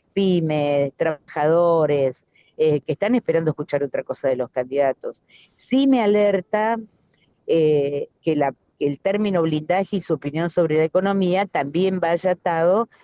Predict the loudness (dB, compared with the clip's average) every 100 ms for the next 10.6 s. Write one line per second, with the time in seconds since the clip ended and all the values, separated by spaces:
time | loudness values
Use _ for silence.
0 | _ -6 -2 -2 -2 -4 0 0 0 -2
1 | 0 0 0 -2 -4 -2 -2 -4 -6 -4
2 | -4 -2 -2 0 0 -2 -6 _ _ _
3 | -2 2 2 0 -4 -4 -4 -2 0 2
4 | 2 0 -2 -2 0 0 -2 -6 _ -4
5 | -2 0 2 2 2 2 -2 -4 -6 -4
6 | -2 -2 -2 -4 0 2 2 2 2 0
7 | 0 -4 -4 -6 -6 -6 -4 -4 0 0
8 | 2 0 -4 -6 _ _ _ -4 0 2
9 | 4 2 0 -2 0 0 -2 -4 -4 -4
10 | -2 -4 -2 0 0 0